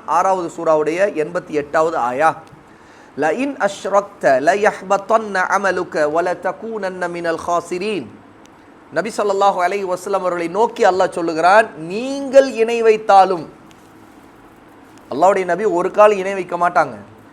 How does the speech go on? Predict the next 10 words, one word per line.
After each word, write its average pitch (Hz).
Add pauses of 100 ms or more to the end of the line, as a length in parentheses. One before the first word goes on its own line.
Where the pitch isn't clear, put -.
(200)
ஆனா 220
நபிக்கும் 247
எச்சரிக்கை 247
செய்யப்பட்டது 214
இது. 160 (260)
எதை 202
பத்தி? 214 (100)
ஷிர்க், 190 (120)
ஷிர்க்கை 208
பத்தி. 139